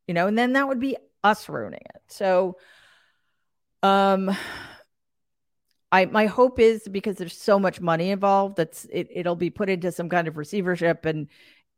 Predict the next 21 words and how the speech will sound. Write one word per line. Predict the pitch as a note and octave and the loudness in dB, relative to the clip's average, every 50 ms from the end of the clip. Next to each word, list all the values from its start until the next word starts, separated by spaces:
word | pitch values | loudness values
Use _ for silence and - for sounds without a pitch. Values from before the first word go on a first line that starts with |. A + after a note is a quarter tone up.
| _ - | _ -2
and, | E3 D#3+ D#3 D3+ D3+ D3+ - - - | 0 0 0 -2 -4 -8 -8 -4 0
uh, | E3 D#3+ D#3+ D#3 D#3 D3+ D3 C#3+ - | 2 2 2 2 2 2 0 -2 -4
some | - - - G#3 G3+ F#3 | -4 -2 0 2 2 2
adults | E3 D3 - F3 E3+ C#3+ C#3 - - - - | 0 2 2 2 2 2 0 -4 -12 -14 -6
will | F3+ E3+ E3 | -4 -2 -2
take | D#3 - F3 D#3+ D3+ E3 | -2 -2 -2 -2 0 0
over, | D#3+ D#3 D3 D3 C#3+ C#3 C#3 - _ _ _ _ _ _ _ _ _ _ _ _ _ _ _ - - _ - | 0 0 0 -2 -4 -4 -4 -8 _ _ _ _ _ _ _ _ _ _ _ _ _ _ _ -20 -20 _ -8
because | F#3+ F#3+ F3+ - F#3 D#3+ D#3 - | -4 -4 -2 -2 -2 -2 -2 0
I, | - - E3 - - - | 0 0 0 0 0 0
I | F3 | 2
don't, | D#3 F3 E3+ E3 - - _ | 4 4 2 2 -2 -4 _
I | E3 D#3 | -4 -2
just | - D#3+ - - | -2 -4 -6 -2
don't | - D#3 D3+ - | -4 -4 -2 -2
know | E3 D#3 D#3 D3 D3+ | -2 -2 -2 -2 -2
how | - - C#3+ | -2 -2 -2
much | D3+ D3+ D#3+ - - D3+ | -2 -4 -6 -8 -8 -6
longer | D3+ D3+ D#3 D#3+ D3+ D3+ D3+ D3 | -4 -4 -4 -4 -4 -4 -4 -4
continue, | - D#3 D3+ D3+ - D#3 D3+ D#3 D#3 D#3 D3+ D3+ D3 D3 C#3+ - _ _ _ _ _ | -4 -6 -6 -6 -4 -6 -4 -4 -4 -4 -4 -4 -6 -6 -8 -12 _ _ _ _ _
can | - E3 D#3 | -10 -8 -8
continue | C#3+ - D3+ D#3 - - - D#3+ D#3+ D#3+ D3 C#3 C3+ C3 D3+ | -6 -6 -8 -8 -8 -8 -6 -6 -4 -4 -4 -4 -6 -6 -8